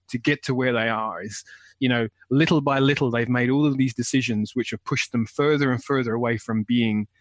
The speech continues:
decent people into making choices that hurt others,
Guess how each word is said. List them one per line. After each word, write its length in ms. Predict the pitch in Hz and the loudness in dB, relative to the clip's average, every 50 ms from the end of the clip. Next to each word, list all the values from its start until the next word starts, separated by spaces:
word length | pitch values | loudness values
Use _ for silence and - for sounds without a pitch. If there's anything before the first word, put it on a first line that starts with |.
| _ _ _ _ _ | _ _ _ _ _
decent 420 | - 139 139 131 - - 127 110 - | -2 0 0 0 2 2 0 0 2
people 460 | - 131 131 - - 98 92 87 - _ _ _ _ | 2 0 0 0 -2 -6 -8 -8 -10 _ _ _ _
into 180 | 123 - - 117 | -4 -2 0 2
making 380 | 123 135 139 - - 120 113 107 | 2 2 0 0 0 -2 0 0
choices 520 | - - 131 127 117 - - 107 107 101 | 0 0 0 0 -2 -2 -4 -4 -4 -2
that 200 | 110 120 107 - | -4 -4 -4 -4
hurt 220 | - - 120 113 - 127 | -4 -4 -4 -2 -2 -2
others, 560 | 127 127 110 98 92 80 110 - - - | -2 -2 -2 -4 -6 -8 -10 -14 -16 -18